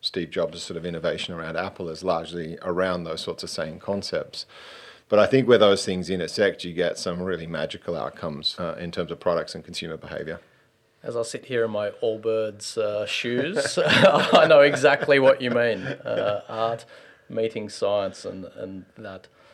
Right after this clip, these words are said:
Speaker 2: resonance that I have with that brand because of the, the narrow focus.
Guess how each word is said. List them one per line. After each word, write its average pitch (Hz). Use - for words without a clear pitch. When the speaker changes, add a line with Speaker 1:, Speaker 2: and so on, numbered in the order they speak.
Speaker 2:
resonance 113
that 101
I 101
have 101
with 104
that 101
brand 95
because 95
of 95
the, 107
the 117
narrow 113
focus. 110